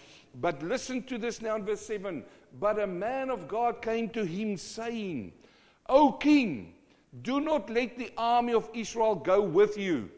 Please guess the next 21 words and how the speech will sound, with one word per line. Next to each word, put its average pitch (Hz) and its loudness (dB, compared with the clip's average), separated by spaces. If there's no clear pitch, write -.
for 196 -4
the 185 2
Lord 233 6
is 214 -6
not 208 2
with 214 2
Israel, 190 0
not 254 4
with 254 -2
any 254 -2
of 220 2
the 226 -4
children 233 -2
of 208 -2
Ephraim. 160 -2
But 262 4
if 285 2
you 285 2
go, 113 2
be 214 -2
gone." 139 2